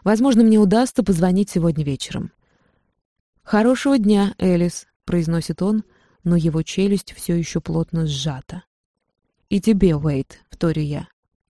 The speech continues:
Я скучала по нему, но к тому времени, как я сбрасываю звонок,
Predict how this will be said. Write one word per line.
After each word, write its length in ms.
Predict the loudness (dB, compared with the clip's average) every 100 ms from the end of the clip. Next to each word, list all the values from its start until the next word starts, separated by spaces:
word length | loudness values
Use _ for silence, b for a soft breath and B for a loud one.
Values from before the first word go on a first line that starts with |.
| _ _ _ _
Я 140 | -4 -4
скучала 440 | -2 -2 0 0
по 100 | 0
нему, 340 | 0 0 -2 -8 _ _ _ _
но 160 | -2 -2
к 80 |
тому 240 | 0 0 2
времени, 380 | 2 2 2 0
как 220 | -4 -4
я 140 | -4
сбрасываю 560 | -2 -2 -4 -4 -4 -4
звонок, 500 | -4 -2 -2 -2